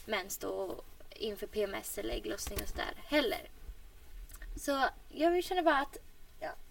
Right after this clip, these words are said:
kolla om ni har candida. Googla på det och så kanske det kan hjälpa er. För, ja, det som är candida då är att den lever på socker och kolhydrater. Så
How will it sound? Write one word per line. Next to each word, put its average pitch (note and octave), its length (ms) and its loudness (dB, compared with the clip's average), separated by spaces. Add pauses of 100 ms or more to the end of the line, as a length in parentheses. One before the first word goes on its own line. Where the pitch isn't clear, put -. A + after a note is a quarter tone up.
(280)
kolla G4 540 12
om C4+ 280 6
ni A#3+ 280 0
har A3+ 220 6
candida. A#3+ 540 4 (240)
Googla F4+ 340 12
på E4+ 180 10
det D4 180 6 (360)
och D4 180 0
så B3+ 400 4 (200)
kanske C4 260 -4
det C4 60 -2
kan C4 80 -2
hjälpa C#4+ 300 4
er. - 120 -2 (1500)
För, A3+ 580 4 (100)
ja, - 200 6 (540)
det C#4+ 200 2
som C#4 220 0
är F4 220 12
candida A#3 360 0
då G3+ 220 6
är G#3+ 180 8
att G#3+ 160 0
den G#3 240 0 (440)
lever A#3 500 6
på G3 180 -10
socker - 680 0
och - 380 -6 (260)
kolhydrater. - 800 4 (680)
Så A#3 300 8